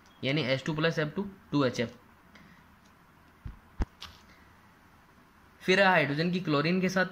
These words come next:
ये कमरे के ताप पर लेकिन सूर्य के प्रकाश की उपस्थिति के अंदर एचसीएल का निर्माण करता है, यानी एच टू प्लस सी एल टू,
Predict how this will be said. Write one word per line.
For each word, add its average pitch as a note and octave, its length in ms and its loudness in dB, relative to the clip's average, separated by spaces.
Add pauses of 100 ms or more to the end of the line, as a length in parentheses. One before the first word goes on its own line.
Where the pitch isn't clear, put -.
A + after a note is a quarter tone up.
(680)
ये D3+ 60 -4
कमरे D3+ 340 2
के F#3 80 2
ताप F3+ 240 2
पर F#3 60 2
लेकिन F#3 480 -4
सूर्य F#3 280 0
के F#3+ 100 0
प्रकाश D#3+ 340 0
की E3+ 100 -4
उपस्थिति D3+ 420 -4
के D3+ 360 -6 (120)
अंदर D3+ 300 -2 (260)
एचसीएल C#3+ 380 -2
का E3+ 140 -2 (240)
निर्माण B2+ 320 -2
करता C#3 260 -4
है, D3+ 100 -8 (160)
यानी D3+ 160 0
एच C#3+ 220 -2
टू F3+ 80 -2
प्लस E3+ 200 0
सी E3 120 -2
एल C#3+ 100 2
टू, F#3 240 -4